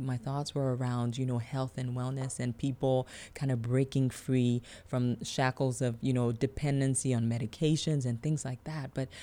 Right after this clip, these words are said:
as I dug deep and just kept hearing God's heart specifically, um, for We Break Cycles, he, he expanded it in my heart. Like, he's like, "Well, it's not just health.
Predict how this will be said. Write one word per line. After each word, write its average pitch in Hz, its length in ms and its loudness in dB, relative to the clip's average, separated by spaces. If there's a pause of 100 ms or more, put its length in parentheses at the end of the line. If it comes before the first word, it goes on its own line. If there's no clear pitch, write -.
(140)
as 135 220 0
I 135 240 2 (240)
dug 160 340 4
deep 147 320 2
and 131 240 4
just 127 320 -2
kept - 360 0
hearing 156 480 4
God's 139 320 0
heart 147 420 0 (180)
specifically, 165 880 2 (400)
um, 131 440 4 (140)
for 143 180 2
We 147 180 4
Break 135 240 0
Cycles, 151 520 -2
he, 135 360 0
he - 240 0
expanded 180 560 2
it 139 120 4
in 131 100 2
my 123 160 2
heart. 165 300 0 (100)
Like, 131 260 0
he's 139 200 -2
like, 127 280 -4
"Well, 147 160 -2
it's 156 140 -2
not 208 160 0
just - 220 -2
health. - 400 -2